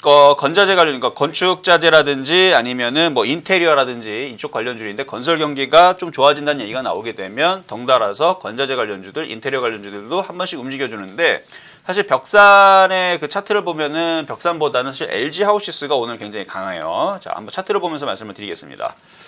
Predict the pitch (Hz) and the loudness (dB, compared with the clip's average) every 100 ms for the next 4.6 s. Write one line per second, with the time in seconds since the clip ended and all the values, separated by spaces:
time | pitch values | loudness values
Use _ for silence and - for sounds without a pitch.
0 | - - - 127 101 120 196 208 214 208 | -20 -20 -4 2 4 4 2 6 8 6
1 | 190 - 170 151 165 160 - 131 175 - | 2 -2 0 0 2 0 0 -2 -2 -4
2 | 160 156 127 135 151 - 214 196 165 190 | -10 -6 -2 0 -2 -4 -6 -6 0 0
3 | 202 - 139 160 123 135 143 135 127 127 | 0 -6 -8 -6 0 -2 0 -8 -6 -8
4 | 117 113 104 - 170 190 | -8 -8 -10 -4 0 0